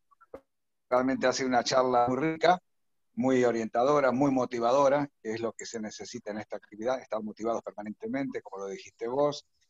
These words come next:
acercarse, y hay que ser personas que, que conocen y saben mucho de esto. Y vos sos un prócer de esto, que sos la persona que ha levantado la bandera de,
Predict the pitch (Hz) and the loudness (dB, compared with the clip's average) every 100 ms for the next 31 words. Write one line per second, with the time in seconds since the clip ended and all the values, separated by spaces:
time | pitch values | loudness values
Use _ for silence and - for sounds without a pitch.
0 | _ _ - - 113 110 147 143 123 - | _ _ -16 -8 -8 -2 2 4 2 -8
1 | _ _ _ _ _ _ _ _ _ _ | _ _ _ _ _ _ _ _ _ _
2 | 139 135 _ _ _ _ 127 131 147 143 | -8 -8 _ _ _ _ 2 4 4 0
3 | - 165 - - 151 143 147 110 135 127 | -10 -10 -10 -4 -4 -2 -2 -2 -4 -4
4 | 107 - - 110 120 123 147 - 131 110 | -8 -12 -12 -8 -2 0 0 -2 -6 -2
5 | 120 117 113 110 113 - 104 98 85 _ | -2 -2 -4 -6 -8 -8 -10 -10 -14 _
6 | _ _ _ _ _ 95 120 127 120 135 | _ _ _ _ _ -6 0 0 0 -4
7 | 127 123 123 131 117 107 101 101 92 _ | -4 -6 2 2 2 -2 -6 -6 -10 _
8 | - - 107 107 104 _ _ _ - 113 | -18 -12 -6 -4 -6 _ _ _ -8 -4
9 | 117 117 117 110 131 123 107 110 107 113 | -2 -2 -2 -2 0 -2 -2 -2 4 4
10 | 113 107 107 123 123 113 110 110 123 120 | 4 0 2 4 4 4 2 2 0 0
11 | 107 98 95 | 0 -2 -4